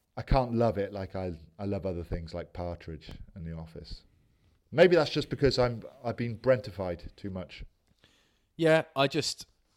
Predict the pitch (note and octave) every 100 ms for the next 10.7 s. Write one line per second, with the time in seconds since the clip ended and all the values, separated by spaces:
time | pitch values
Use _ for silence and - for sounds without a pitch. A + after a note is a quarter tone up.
0 | _ _ _ - - G#2 - E3+ F3+ A2+
1 | C3+ C#3+ - C#3+ A#2 A#2+ D3 F#2+ A#2 G#2+
2 | C3 - C3+ A2 C3 - A2 C3 A2+ B2+
3 | F#2+ G#2 G#2 - A#2+ G#2+ - A2 A2 A2+
4 | G2 G#2+ G#2 - A2+ - A#2 F#2 G2 -
5 | A#2+ F#2+ - A#2+ D3 D3 C3+ - _ _
6 | _ _ D#3+ E3+ - A#2 A#2 A2 B2 A#2+
7 | F#2 G2+ A2 B2 D3+ B2 B2+ - F#2 F#2+
8 | - G#2 G2+ F#2 - B2+ A2 F#2 G2+ B2
9 | - A2+ A#2 G#2 - F2+ F#2 F#2 F2 G2+
10 | F2 E2+ - G2+ G#2+ E2+